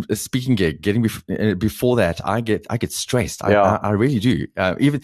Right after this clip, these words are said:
Speaker 1: even this morning. So she closed my laptop, and I had a couple of, uh, of, um, pages open on Google 'cause I, you know, just want to, in terms of where I wanna go today with this. And we got to the studio, and she had packed it away and closed it all. And, and my first response was,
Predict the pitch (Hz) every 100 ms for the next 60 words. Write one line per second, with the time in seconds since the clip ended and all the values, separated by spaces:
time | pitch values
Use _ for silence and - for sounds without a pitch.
0 | - 143 160 135 147 156 92 120 110 120
1 | 113 - - - 135 143 127 110 120 -
2 | 120 110 92 120 123 131 135 127 104 -
3 | - 92 82 92 87 85 - 80 82 80
4 | 80 80 - - - 117 117 - - 123
5 | - 85 90 - - - 92 95 85 131
6 | 131 90 87 101 - 104 92 90 - 104
7 | 90 98 - 98 76 95 - 101 131 113
8 | 101 101 95 95 82 101 - 87 82 73
9 | 92 - - - - - 110 110 110 101
10 | 107 110 131 - 113 - 120 117 104 -
11 | 98 85 55 - - - 117 120 101 110
12 | 113 120 98 98 95 92 - 117 110 107
13 | 127 85 90 - 101 95 101 95 - -
14 | 135 131 127 - 123 117 104